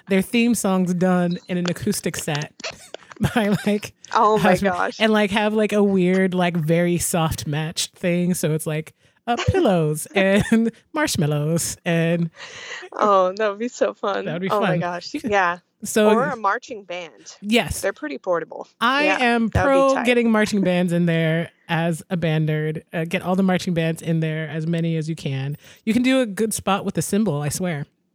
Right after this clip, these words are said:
Speaker 2: Oh, heck yeah. Yeah, I actually used to be in drumline, so
Speaker 1: Ah.
Speaker 2: I totally back that, million percent.
Speaker 1: Uh,
Speaker 2: Um, <laughs>
Speaker 1: mm, fellow band nerds.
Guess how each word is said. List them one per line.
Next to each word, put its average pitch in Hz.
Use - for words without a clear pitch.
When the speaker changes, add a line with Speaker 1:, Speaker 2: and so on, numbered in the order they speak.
Speaker 2:
Oh, 233
heck -
yeah. 170
Yeah, 202
I 196
actually 214
used 202
to 208
be 202
in 196
drumline, 180
so -
Speaker 1:
Ah. 220
Speaker 2:
I 180
totally 180
back 170
that, 151
million 185
percent. 160
Speaker 1:
Uh, 160
Speaker 2:
Um, 170
<laughs> -
Speaker 1:
mm, 185
fellow 214
band 170
nerds. 156